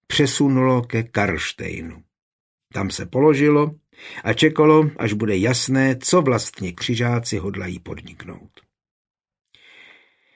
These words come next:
Jakmile obdržel Prokop Holý zprávu o obležení Stříbra,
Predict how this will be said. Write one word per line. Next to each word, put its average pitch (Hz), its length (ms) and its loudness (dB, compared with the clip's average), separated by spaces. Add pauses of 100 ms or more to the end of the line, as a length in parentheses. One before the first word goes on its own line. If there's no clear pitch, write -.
(120)
Jakmile 190 400 4
obdržel 156 460 6
Prokop 147 400 2
Holý 127 300 2
zprávu 131 580 2
o - 200 0
obležení 117 560 2
Stříbra, 131 840 0